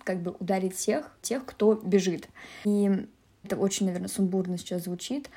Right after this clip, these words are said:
И мы все кидали мячи специально, как бы, чтобы они отлетали в другую сторону, и как можно больше твоих, э,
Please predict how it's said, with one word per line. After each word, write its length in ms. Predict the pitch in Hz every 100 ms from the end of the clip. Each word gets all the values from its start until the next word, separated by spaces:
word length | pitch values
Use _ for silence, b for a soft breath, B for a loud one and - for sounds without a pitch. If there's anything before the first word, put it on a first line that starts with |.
| B B B
И 60 |
мы 120 | 202 202
все 200 | 226 247
кидали 760 | 233 185 196 226 214 190 - -
мячи 480 | 190 - 233 320
специально, 720 | 339 - 190 202 285 277 214 190
как 120 | - 180
бы, 120 | 185
чтобы 240 | 190 196 190
они 140 | 190
отлетали 420 | 185 190 185 220
в 80 | 220
другую 260 | 185 185 190
сторону, 440 | 185 220 294 262 190
и 160 | -
как 200 | 190 185
можно 260 | 190 190 196
больше 380 | 180 196 202 208
твоих, 460 | 196 185 185 -
э, 120 | -